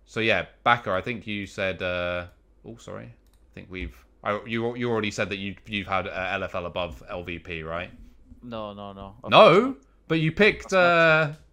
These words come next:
Speaker 1: L D, okay, okay. It, it, so break it down for me. How, how do you see L-, L V P
Speaker 2: In, in
Speaker 1: versus
Speaker 2: terms
Speaker 1: L F L?
Speaker 2: of region? Uh,
Speaker 1: Yeah,
Speaker 2: in terms of
Speaker 1: region
Speaker 2: region, I
Speaker 1: strength.
Speaker 2: think L V P is better because they have us,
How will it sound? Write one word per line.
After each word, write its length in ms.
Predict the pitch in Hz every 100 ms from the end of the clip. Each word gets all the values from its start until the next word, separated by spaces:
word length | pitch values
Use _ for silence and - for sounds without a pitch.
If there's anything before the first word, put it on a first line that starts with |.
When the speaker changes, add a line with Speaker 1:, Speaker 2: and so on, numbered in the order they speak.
| _
Speaker 1:
L 160 | 143 151
D, 140 | 147 139
okay, 420 | - 113 127 147 -
okay. 360 | 170 127 135 131
It, 120 | 110
it, 240 | 123 -
so 80 | 127
break 220 | 113 131
it 80 | 113
down 160 | 113 107
for 80 | 101
me. 80 |
How, 180 | 107 107
how 160 | 113 120
do 60 |
you 80 | 117
see 320 | 113 110 107
L-, 300 | 98 101 101 -
L 140 | 101
V 100 | 101
P 160 | 95 98
Speaker 2:
In, 40 |
in 20 |
Speaker 1:
versus 200 | 90 -
Speaker 2:
terms 240 | 160 87 156
Speaker 1:
L 60 |
F 60 | 107
L? 60 | 80
Speaker 2:
of 60 |
region? 480 | 156 - 214 220 220 - -
Uh, 80 | 120
Speaker 1:
Yeah, 160 | 110
Speaker 2:
in 40 | -
terms 260 | 127 123
of 80 | 127
Speaker 1:
region 180 | 123 117
Speaker 2:
region, 80 | 98
I 60 | 85
Speaker 1:
strength. 280 | 90 113
Speaker 2:
think 260 | 120 117 - _ _ -
L 160 | 123
V 140 | 117 123
P 200 | 127 123
is 100 | 120
better 260 | 123 131 160
because 480 | 113 104 107 98
they 180 | - 113
have 200 | 110 98
us, 400 | 113 104 - -